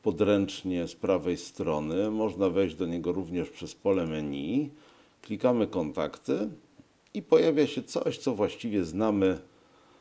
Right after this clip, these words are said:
z Facebooka. Nazywa się Wall. Możemy sobie tu oczywiście chować browser, możemy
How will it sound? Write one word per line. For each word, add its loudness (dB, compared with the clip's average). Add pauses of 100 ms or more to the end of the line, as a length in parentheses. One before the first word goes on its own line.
(120)
z 4 (840)
Facebooka. 0 (1400)
Nazywa 0
się -2
Wall. 8 (200)
Możemy -2
sobie -6
tu -6
oczywiście -8
chować -4
browser, 2
możemy -2